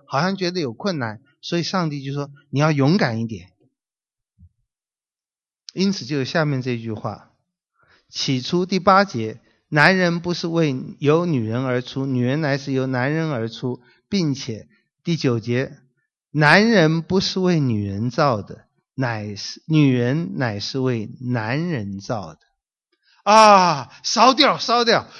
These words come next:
各位姐妹，这段经文要烧掉，这是大男人主义的根据。什么？女人是为男人造的，我们就是你们的工具哦。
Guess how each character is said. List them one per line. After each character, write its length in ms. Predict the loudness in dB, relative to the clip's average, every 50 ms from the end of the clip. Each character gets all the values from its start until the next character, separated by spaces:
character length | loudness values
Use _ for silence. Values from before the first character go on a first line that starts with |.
| -14 -6
各 120 | -2 0 0
位 80 | 0
姐 180 | 0 -2 -4 -4
妹， 260 | -4 -4 -4 -6 -8 -14 -20 -20 _ -4
这 140 | -2 2 4
段 180 | 4 2 2
经 140 | 2 0 0
文 80 | 0 0
要 100 | 0 2
烧 320 | 2 2 4 4 4 4
掉， 200 | 4 4 2 2
这 100 | 2 0
是 140 | -2 -2 0
大 240 | 4 4 6 6 6
男 200 | 4 4 4 4
人 140 | 2 2
主 180 | 0 -2 -2 -2
义 80 | 0 -2
的 80 | -2
根 280 | -2 0 0 0 0 -2
据。 360 | -4 -6 -8 -8 -10 -14 _ -4
什 380 | -4 -2 2 4 8 8 10
么？ 180 | 10 10 10 10 10 10 8 4 2 -2 -16 -20 -20 -20 -10 2
女 320 | 8 12 12 12 12 12
人 220 | 10 10 8 8 6
是 140 | 6 6 8
为 180 | 8 10 10
男 300 | 10 10 10 10 8 8
人 260 | 8 8 8 8 8
造 320 | 10 10 10 12 10 10 6
的， 260 | 2 -2 -6 -10 -16 _ _ _ _ 4
我 140 | 6 8 8
们 140 | 8 6
就 100 | 6 4
是 140 | 4 4 4
你 120 | 4 4 2
们 140 | 2 2
的 60 | 2 2
工 280 | 4 4 6 6 4
具 220 | 4 4 4 6 6
哦。 300 | 4 4 0 -4 -14